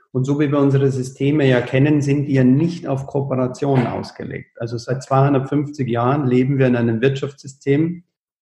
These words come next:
was auf Konkurrenz und Wettbewerb ausgerichtet ist. Und Konkurrenz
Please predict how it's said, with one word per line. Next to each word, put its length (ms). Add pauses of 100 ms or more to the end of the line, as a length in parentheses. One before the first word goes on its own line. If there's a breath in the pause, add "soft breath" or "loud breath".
(120)
was 180
auf 300
Konkurrenz 920 (500)
und 200
Wettbewerb 440
ausgerichtet 640
ist. 300 (840)
Und 180
Konkurrenz 960